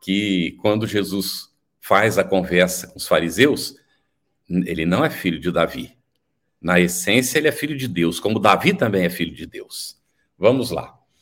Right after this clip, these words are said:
Uma vez mais, nós valorizamos a persona, as descendências da persona e não a essência espiritual, que é o que nós somos de fato. Então, Mateus, capítulo vinte e dois, quarenta e um a quarenta e cinco. Estando os fariseus reunidos,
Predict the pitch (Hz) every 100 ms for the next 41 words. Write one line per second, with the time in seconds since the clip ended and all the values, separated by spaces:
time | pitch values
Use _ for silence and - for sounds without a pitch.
0 | _ - 101 98 135 151 117 123 156 135
1 | 120 123 120 113 92 104 104 - 101 -
2 | - 143 180 190 - - - 110 113 123
3 | 117 - 113 104 123 185 180 127 113 -
4 | 107 - 127 160 175 180 - 147 160 180
5 | - - 123 120 127 143 135 - 120 113
6 | 117 - 123 131 113 90 98 - - _
7 | _ _ 110 95 98 107 - - _ _
8 | _ _ - - 98 107 113 - 104 92
9 | 107 - 67 - - _ _ _ _ _
10 | 98 95 120 139 160 156 127 139 196 -
11 | - - _ _ _ _ _ _ - 101
12 | 131 127 120 110 113 117 95 120 - 120
13 | 117 117 123 127 127 127 139 - 90 76
14 | 113 - - 208 185 - 135 113 90 92
15 | 87 90 117 117 98 95 101 131 - -
16 | -